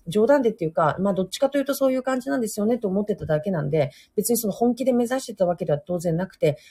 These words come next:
あ、どっちかっていうとそっちなんですよねっていう感じで、あの、見てた。つまり、その、私が市長だったらこうするとか、そういう思考になり、なりがちっていうことです。ただその、本当に目指してるとか別で、その、じゃあ、じゃあ私が国会議員だったらこうしますとか、なんていうのかな、そういう発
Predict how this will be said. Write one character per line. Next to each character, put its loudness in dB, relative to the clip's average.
あ、 0
ど 2
っ -8
ち -12
か 0
っ -4
て -8
い -6
う -
と -6
そ 2
っ 0
ち -6
な 2
ん 2
で -2
す -8
よ -2
ね 2
っ -20
て -4
い 2
う -10
感 -4
じ -6
で、 0
あ 0
の、 0
見 0
て -6
た。 -8
つ -6
ま 2
り、 -2
そ -8
の、 -4
私 0
が 6
市 -6
長 6
だ 4
っ -2
た -4
ら -2
こ -2
う 2
す -2
る 0
と -10
か、 -2
そ 0
う 4
い 2
う -
思 0
考 4
に 2
な 0
り、 -2
な 2
り 2
が 6
ち -8
っ -12
て -12
い -8
う -14
こ -8
と -6
で -4
す。 -16
た -4
だ -4
そ -10
の、 0
本 0
当 0
に 2
目 2
指 0
し -4
て -6
る -10
と -14
か -12
別 -2
で、 2
そ -4
の、 2
じ 0
ゃ 2
あ、 -4
じ 0
ゃ 2
あ -2
私 -2
が 2
国 0
会 0
議 0
員 4
だ 4
っ -4
た 0
ら -2
こ -2
う -2
し -6
ま 0
す -6
と -14
か、 -8
な -2
ん -4
て -2
い 0
う 0
の -10
か -4
な、 -2
そ 0
う -2
い -4
う -16
発 -8